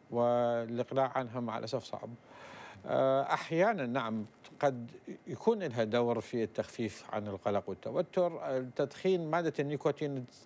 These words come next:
تساعد في زيادة التركيز أثناء الدراسة، أثناء الامتحانات. لها بعض الأثر المفيد، لكنه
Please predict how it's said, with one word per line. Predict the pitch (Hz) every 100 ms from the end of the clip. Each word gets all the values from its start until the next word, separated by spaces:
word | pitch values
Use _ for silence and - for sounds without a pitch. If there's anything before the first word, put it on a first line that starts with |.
| - -
تساعد | - 196 160 107
في | - 120
زيادة | 107 120 117 107 -
التركيز | 101 110 - 147 175 170 165 - - - - - -
أثناء | 123 143 139 131
الدراسة، | 120 123 123 123 117 127 120 113
أثناء | - 120 117
الامتحانات. | 113 113 113 120 120 117 - - - - - - - - -
لها | 180 180
بعض | 156 139 107
الأثر | 98 101 95 104 -
المفيد، | 160 147 156 107 90 135
لكنه | 143 143 202 185 165 139 135